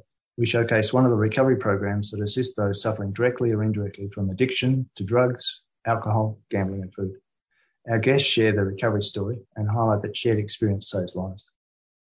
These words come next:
Today we'll be talking about recovering from the effects of alcoholism, both individually and someone else's. And I have two guests, one from Al-Anon Family Groups and one from Alcoholics Anonymous.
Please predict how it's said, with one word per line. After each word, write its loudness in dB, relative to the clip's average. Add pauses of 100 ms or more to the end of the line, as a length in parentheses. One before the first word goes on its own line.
(120)
Today 4
we'll 6
be 4
talking 2
about 2
recovering 0
from -4
the -6
effects -4
of -4
alcoholism, 0 (180)
both 4
individually 4
and 0 (300)
someone 2
else's. -2 (540)
And 2
I 4
have 0
two 4
guests, -2
one 2
from -4
Al-Anon 0
Family 0
Groups -2
and 2
one 2
from -4
Alcoholics -4
Anonymous. 0